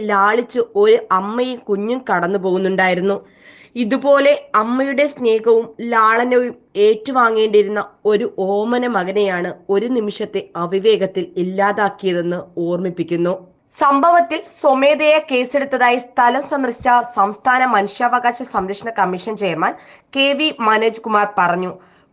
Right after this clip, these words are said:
കുട്ടികളോട് ഇത്തരം ക്രൂരത ചെയ്യരുതെന്നും അവരെ സംരക്ഷിക്കാൻ സംവിധാനങ്ങൾ ഉള്ളതായും അദ്ദേഹം അറിയിച്ചു. ഒപ്പം താമസിച്ചിരുന്ന മാതാപിതാക്കൾ അറിയാതെ ഈ കുറ്റകൃത്യം നടന്നത്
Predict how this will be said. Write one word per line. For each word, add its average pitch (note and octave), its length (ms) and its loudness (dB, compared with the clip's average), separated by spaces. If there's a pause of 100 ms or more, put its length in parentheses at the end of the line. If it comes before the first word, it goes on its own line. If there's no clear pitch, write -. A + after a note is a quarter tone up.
കുട്ടികളോട് C4+ 560 0 (460)
ഇത്തരം D4+ 440 2
ക്രൂരത A#3+ 340 0 (120)
ചെയ്യരുതെന്നും G#3+ 520 2 (200)
അവരെ A3 260 0 (100)
സംരക്ഷിക്കാൻ A#3+ 540 0 (140)
സംവിധാനങ്ങൾ B3+ 600 0 (140)
ഉള്ളതായും G#3+ 480 0 (100)
അദ്ദേഹം F#3 380 -4
അറിയിച്ചു. F3 380 -4 (640)
ഒപ്പം D4+ 320 0
താമസിച്ചിരുന്ന C#4+ 640 0 (100)
മാതാപിതാക്കൾ A3 680 2 (180)
അറിയാതെ A3+ 420 2 (160)
ഈ - 20 -6 (120)
കുറ്റകൃത്യം A#3+ 600 -2
നടന്നത് G#3 340 0